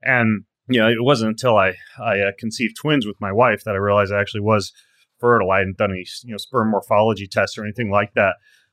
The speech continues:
But yeah, I, I, the, the, the ultimate outcome of that really uh, besides taking great care to protect my testicles in contact sports and motorbiking, was I've, I've been shy on motorcycles ever since. But, uh,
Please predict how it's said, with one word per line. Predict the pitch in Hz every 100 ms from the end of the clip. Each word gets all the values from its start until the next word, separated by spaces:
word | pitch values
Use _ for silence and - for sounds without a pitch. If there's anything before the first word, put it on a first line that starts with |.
| _
But | 104
yeah, | 110 101
I, | 110
I, | 110 - 127 120
the, | 117 95 - -
the, | 123 104 - _
the | 135
ultimate | 151 160 139
outcome | 117 135 - 117
of | 101
that | 101 101
really | 127 127 113 98 _ _ _ _ _
uh, | 123 101
besides | 107 - 120 107 - - _
taking | - 135 117 104
great | 113 120
care | 135 117
to |
protect | 110 110 127 -
my | 107
testicles | 98 131 - 113 104 98
in | 107
contact | - 127 120 107 -
sports | - 107 101 - _ _ _ _ -
and | 101 107 113
motorbiking, | 123 123 98 101 - 104 98
was | 101
I've, | 104 95 -
I've | 117
been | 110 104
shy | - - 143 135 143
on | 123 101
motorcycles | 110 113 - 95 92 92 92 - _ _ _
ever | 101 104
since. | 98 - 107 87 - - _
But, | 98 107 104 - _ _ _ _
uh, | 120 101